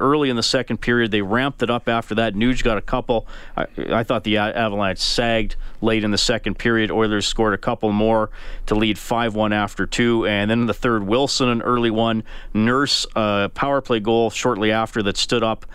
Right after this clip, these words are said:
after video review. Six two Edmonton. The Avalanche keep firing away, get two late ones. Six four Edmonton is your final. Seven eight zero, four nine six, zero zero six three. Scott is on the line. Hey, Scott.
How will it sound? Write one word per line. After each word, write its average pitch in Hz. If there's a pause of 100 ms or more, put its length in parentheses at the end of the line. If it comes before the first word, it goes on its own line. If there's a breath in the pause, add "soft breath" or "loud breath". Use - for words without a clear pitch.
(340 loud breath)
after 110
video 110
review. 104
Six -
two 117
Edmonton. 110
The 104
Avalanche 107
keep -
firing 110
away, 104
get 95
two 123
late 107
ones. 92 (240 loud breath)
Six -
four 107
Edmonton 98
is 98
your 92
final. 156 (300 loud breath)
Seven 185
eight 175
zero, 180
four 175
nine 160
six, -
zero 156
zero 147
six 135
three. 151
Scott 147
is 117
on 117
the 107
line. 101
Hey, 156
Scott. 143